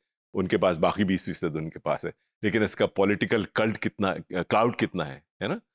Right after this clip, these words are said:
अस्सी फीसद अगर, अ, प-, पेट्रोल इनके पास है, तो वो कहेंगे, "अच्छा, कल से हम ज़रा अपनी प्रोडक्शन कम कर देते हैं, प्राइस एकदम से बढ़ गई।" अ, कुछ भी कर सकते हैं ये लोग।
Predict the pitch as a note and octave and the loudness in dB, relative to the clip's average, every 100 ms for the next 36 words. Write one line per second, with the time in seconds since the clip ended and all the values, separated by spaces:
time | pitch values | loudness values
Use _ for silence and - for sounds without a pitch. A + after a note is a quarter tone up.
0 | _ _ G2+ - C3 B2 A2+ A2+ G#2+ G2+ | _ _ -2 2 4 4 4 4 4 0
1 | - _ E2+ D#2 - _ F2+ D#2+ - E2 | -4 _ -6 -6 -8 _ -4 -2 -4 -2
2 | G#2+ G2 F2+ F#2+ F2+ F2 - G2 _ _ | 0 0 0 -2 0 -2 -2 -6 _ _
3 | _ A2+ A#2+ A#2 B2+ C3 B2+ - A#2+ - | _ 2 2 2 0 0 -2 0 0 2
4 | A2+ - A2 A2 G2+ G2+ F#2+ G2 F#2+ F#2 | 0 2 2 2 4 4 4 0 -2 0
5 | F2 - F#2+ - F#2 F2 D2 C#2 C#2 C#2 | 0 -2 -8 -2 -2 -2 -8 -8 -12 -16
6 | - _ _ _ F#2+ F2 E2 D2+ E2 D2+ | -18 _ _ _ 0 0 -2 -8 -8 -10
7 | F2+ E2 D#2 D#2 _ _ _ _ _ _ | -8 -6 -8 -12 _ _ _ _ _ _
8 | _ _ G#2+ A2 E3+ D#3 F3+ D3+ A2+ G#2+ | _ _ -16 0 0 4 4 4 2 -2
9 | - F#2 D#2+ D2 | 2 0 0 -4